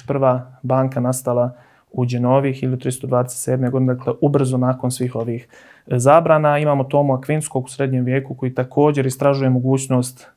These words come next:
izbjegavanja kamate, odnosno izbacivanja kamate iz ekonomskog, e, sistema, a opet Tom Akvinski, e, hajde da kažemo, veliki dio svog učenja jeste bazirao na,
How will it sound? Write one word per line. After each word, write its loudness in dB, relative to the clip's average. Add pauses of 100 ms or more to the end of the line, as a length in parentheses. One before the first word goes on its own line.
(180)
izbjegavanja 4
kamate, -2 (300)
odnosno 2
izbacivanja 0
kamate 0
iz -2 (160)
ekonomskog, -2 (420)
e, 2
sistema, 2 (100)
a 8
opet 0
Tom 0
Akvinski, -4
e, -6 (1200)
hajde 2
da 0
kažemo, 0
veliki 0
dio -2
svog -4
učenja -2
jeste -4
bazirao 2
na, 0